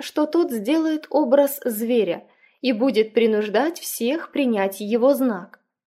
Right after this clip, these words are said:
Хотели бы вы рассмотреть этот вопрос?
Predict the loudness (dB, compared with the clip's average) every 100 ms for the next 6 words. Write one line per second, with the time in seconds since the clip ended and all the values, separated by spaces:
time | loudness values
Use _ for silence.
0 | _ _ _ _ _ _ _ _ _ -2
1 | 0 4 6 6 4 2 2 2 2 0
2 | 0 -4 -4 0 0 0 0 0 2 0
3 | -2 -4 -18